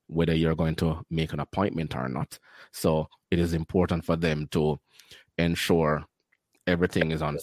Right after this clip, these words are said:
either on standby or, or on, or on order, or they have to do back orders and they have to tell you exactly how long before that part comes in. And otherwise, from doing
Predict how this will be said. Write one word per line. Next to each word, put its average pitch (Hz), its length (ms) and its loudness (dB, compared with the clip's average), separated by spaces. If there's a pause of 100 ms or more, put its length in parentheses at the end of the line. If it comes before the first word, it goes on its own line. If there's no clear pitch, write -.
(120)
either 78 280 2
on 76 140 -2
standby 117 720 4 (100)
or, 80 500 -4 (400)
or 87 300 2
on, 80 240 -2 (320)
or 87 180 6
on 78 120 0 (100)
order, 73 320 2 (720)
or 82 160 4
they 82 80 2
have 82 160 0
to 85 100 -2
do 78 140 -2
back 78 280 0 (120)
orders 78 340 2
and 78 140 6
they 76 40 6
have 80 100 2
to 87 80 0
tell 85 200 0
you 82 140 2
exactly 82 460 2
how 92 200 2
long 85 360 4
before 85 260 0
that 76 200 -4
part 78 260 -4
comes 76 280 -6
in. 71 240 -2 (520)
And 78 480 2 (760)
otherwise, 92 480 8
from 90 220 4
doing 80 400 2